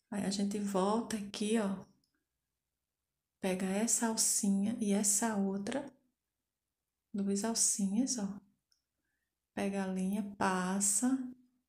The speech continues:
Pega a linha novamente, ó, e passa. E assim a gente forma o picô.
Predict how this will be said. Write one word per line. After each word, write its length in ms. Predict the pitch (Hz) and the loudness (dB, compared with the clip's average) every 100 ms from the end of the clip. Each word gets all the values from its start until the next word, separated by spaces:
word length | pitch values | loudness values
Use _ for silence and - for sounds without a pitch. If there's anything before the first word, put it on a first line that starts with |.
| _ _ _ _ - _ _ _ _ _ - | _ _ _ _ -20 _ _ _ _ _ -6
Pega 280 | 208 202 | -2 0
a 40 | 202 | 2
linha 240 | 202 202 | 4 6
novamente, 760 | 202 208 220 202 196 214 240 214 | 4 4 2 4 4 4 4 2
ó, 120 | 185 202 | -2 0
e 100 | 220 | -2
passa. 680 | - 208 185 180 - - - _ _ _ _ _ _ _ _ _ _ _ _ _ _ _ _ _ _ _ _ _ _ _ _ _ _ _ _ - _ _ _ _ _ _ _ _ | -2 -2 0 0 0 0 -8 _ _ _ _ _ _ _ _ _ _ _ _ _ _ _ _ _ _ _ _ _ _ _ _ _ _ _ _ -20 _ _ _ _ _ _ _ _
E 100 | 202 | 2
assim 240 | 202 202 214 | 2 2 0
a 60 | |
gente 220 | 208 214 | 0 -2
forma 320 | - 220 208 226 | -2 0 2 2
o 100 | 208 | 0
picô. 560 | 262 269 202 202 202 | -4 -2 -2 -2 -4